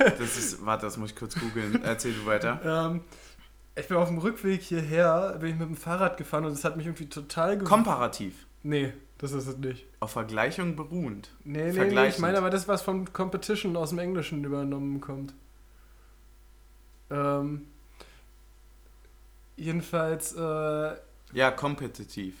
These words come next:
Speaker 2: Genau.
Speaker 1: Ja, ist richtig,
Speaker 2: So, jedenfalls,
Speaker 1: ja,
Speaker 2: äh,
Speaker 1: ja,
Speaker 2: lege ich
Speaker 1: ja.
Speaker 2: immer sehr viel Wert darauf, der Schnellste mit dem Fahrrad auf der Straße zu sein. Und dann werde ich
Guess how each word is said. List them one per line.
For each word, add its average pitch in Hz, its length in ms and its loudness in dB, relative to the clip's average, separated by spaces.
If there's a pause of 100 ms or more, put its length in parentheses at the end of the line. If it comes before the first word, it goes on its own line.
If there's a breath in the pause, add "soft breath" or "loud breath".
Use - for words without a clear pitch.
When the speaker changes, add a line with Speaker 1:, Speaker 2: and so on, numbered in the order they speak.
Speaker 2:
Genau. 165 200 0
Speaker 1:
Ja, 110 120 2
ist - 220 -10
richtig, - 100 -8
Speaker 2:
So, 151 140 -4
jedenfalls, 160 360 -2
Speaker 1:
ja, 156 80 -2
Speaker 2:
äh, - 20 2
Speaker 1:
ja, 156 60 2
Speaker 2:
lege 165 200 0
ich 175 60 2
Speaker 1:
ja. 180 40 0
Speaker 2:
immer 175 120 2
sehr 175 100 0
viel 160 140 -4
Wert 165 140 -2
darauf, 160 160 -2
der 160 100 -4
Schnellste 165 320 -2
mit 151 120 -4
dem 143 60 -6
Fahrrad 147 280 -2
auf 147 80 -6
der 151 80 -6
Straße 147 320 -4
zu 165 140 -8
sein. 160 280 -2
Und 151 60 -2
dann 151 120 -2
werde 156 160 0
ich 165 100 -6